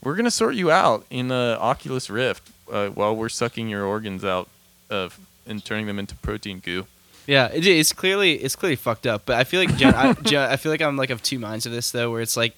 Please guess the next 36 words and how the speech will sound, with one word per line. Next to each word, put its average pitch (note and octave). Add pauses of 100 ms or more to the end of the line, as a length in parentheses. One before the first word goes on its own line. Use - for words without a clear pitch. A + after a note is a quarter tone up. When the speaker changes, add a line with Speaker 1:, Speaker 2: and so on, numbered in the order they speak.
Speaker 2:
yeah, B2
that's A#2+
it, C#3+
if C3
that C3
is, C#3+
like, C#3
the B2
rationale G#2+
for A#2
that, A2+
it's G2+
horrible. B2 (640)
But D#3+
at C#3+
the D3
same D3+
time, D#3
as C3+
someone C3
who, F3
like, G3 (240)
as B2 (140)
one A#2+
of A#2+
my A#2
favorite A2
pastimes G#2+
is, A2
like, G#2
to A2
just A2
get -
sucked -
into A2
these A2